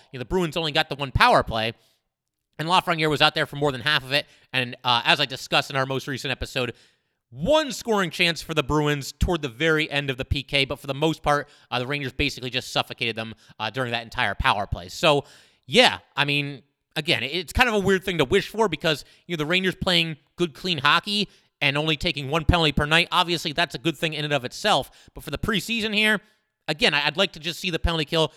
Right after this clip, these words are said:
get a little bit more work. So I wouldn't mind seeing the Rangers take, uh, you know, an extra penalty or two in this game against the Devils here tonight. Put the P K to work and, uh, allow these penalty killers to kinda build some chemistry with one another,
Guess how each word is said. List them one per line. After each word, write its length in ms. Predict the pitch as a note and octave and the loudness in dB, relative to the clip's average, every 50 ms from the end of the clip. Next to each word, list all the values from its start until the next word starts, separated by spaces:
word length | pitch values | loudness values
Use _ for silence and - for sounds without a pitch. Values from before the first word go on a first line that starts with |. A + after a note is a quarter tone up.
| _ _ _ | _ _ _
get 80 | - E3+ | 2 2
a 40 | D#3+ | 4
little 140 | D#3 D3+ | 4 4
bit 100 | D3 E3 | 2 0
more 180 | C#3+ C#3+ C#3+ B2+ | 2 2 4 4
work. 220 | B2 C3+ A2 - | 4 2 -2 -4
So 100 | - - - | -6 -12 -12
I 140 | - - F#3 | -12 -8 -6
wouldn't 200 | F#3 G#3 F3 E3+ | -6 -4 0 2
mind 200 | F3 F3 E3 C#3 | 2 2 2 -2
seeing 180 | - F3+ D#3 | -6 -8 -8
the 80 | D3 C3+ | -4 -2
Rangers 340 | C#3+ C#3+ C#3+ C#3 C3+ - - - - _ _ _ - | -2 0 0 0 -2 -4 -6 -14 -20 _ _ _ -2
take, 280 | - E3+ D#3 D3 - | 0 2 2 2 2
uh, 220 | D3 C#3 C3+ C3 C3+ | 2 2 4 4 2
you 80 | C3+ C#3+ | 0 -2
know, 80 | C#3 | -2
an 80 | C#3 D3 | -2 -2
extra 200 | D3 - - C3+ | -2 -2 -4 -4
penalty 360 | - - D3 C#3 C3 C3 C3 | -2 -2 0 0 0 0 0
or 80 | B2 A#2+ | -2 -2
two 300 | - - C#3+ C3 A#2+ - _ - - | -2 -2 -2 -2 -2 -4 _ -14 -10
in 140 | - C#3+ C#3 | -6 -6 -4
this 120 | C3 A#2 | -4 -4
game 140 | - D3+ C3+ | -4 -4 -4
against 200 | C3 C3 C3 - | -4 -4 -6 -8
the 40 | C3 | -6
Devils 300 | A2+ C3+ C#3 D3 D3+ C3+ | -4 -4 -2 -2 -2 -4
here 120 | - D#3+ | -4 -6
tonight. 300 | C3+ - E3 F#3 G3 - - _ _ - - | -6 -4 -4 -4 -4 -4 -8 _ _ -10 -6
Put 160 | - F#3 F3+ | -4 -4 -4
the 60 | - F3 | -4 -4
P 160 | - F#3+ F3+ | -4 -4 -2
K 160 | - F#3+ F#3 | 0 0 0
to 80 | E3+ D3 | 0 2
work 340 | D#3+ G#3 B3 B3 - - _ _ _ _ - | 0 0 0 -2 -4 -10 _ _ _ _ -6
and, 180 | D3 D3+ D3 | -4 -2 2
uh, 140 | C#3+ C#3+ C#3 C3 | 2 2 2 2
allow 240 | C3+ D3+ E3 F3 | 2 2 2 2
these 160 | E3 E3+ D3 - | 2 0 -2 -2
penalty 220 | - E3+ D#3+ D#3+ | -2 0 0 -2
killers 320 | - - E3+ F3 E3 - | -4 -4 -2 -2 -4 -4
to 60 | - - | -4 -4
kinda 220 | D#3 D#3 C#3+ B2 - - - - _ - | -2 -2 -2 -2 -6 -8 -20 -10 _ 0
build 180 | F#3+ G#3 D#3 | 0 0 0
some 140 | - F#3 E3+ | -2 -4 -4
chemistry 500 | - F3 F3 F3 - - F3+ F3 E3 - _ _ _ | -2 -2 -2 -2 -4 -2 0 0 0 -2 _ _ _
with 200 | - E3 E3+ - | 0 0 0 0
one 120 | D3+ D#3+ D#3 | 0 0 2
another, 500 | D#3 D3+ D#3 D#3 D3+ D3 D3+ D3+ D3 | 2 4 4 4 4 4 2 2 0